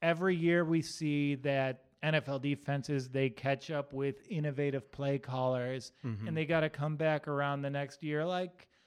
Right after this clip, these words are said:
Speaker 1: the Rams and Sean McVay, McVay have kinda done so far this
Speaker 2: Right.
Speaker 1: season.
Speaker 2: Yeah. Yeah.
Speaker 1: And so we remember the N F C Championship game last year.
Speaker 2: Uh-huh.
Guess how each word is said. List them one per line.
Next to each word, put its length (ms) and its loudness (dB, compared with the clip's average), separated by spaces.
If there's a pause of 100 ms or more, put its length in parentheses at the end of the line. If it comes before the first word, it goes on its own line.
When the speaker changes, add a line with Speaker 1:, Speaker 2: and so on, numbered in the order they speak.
(140)
Speaker 1:
the 100 -4
Rams 340 -2
and 180 -4
Sean 280 -2
McVay, 300 0 (280)
McVay 360 2
have 160 -2
kinda 360 -4
done 240 -4
so 220 0
far 220 0
this 100 2
Speaker 2:
Right. 280 8
Speaker 1:
season. 240 0
Speaker 2:
Yeah. 260 2 (680)
Yeah. 200 -4 (560)
Speaker 1:
And 140 -2
so 420 4 (460)
we 200 2
remember 460 0
the 140 2
N 120 0
F 120 -2
C 160 0
Championship 760 -4
game 300 -2
last 420 -4
year. 240 -2
Speaker 2:
Uh-huh. 380 2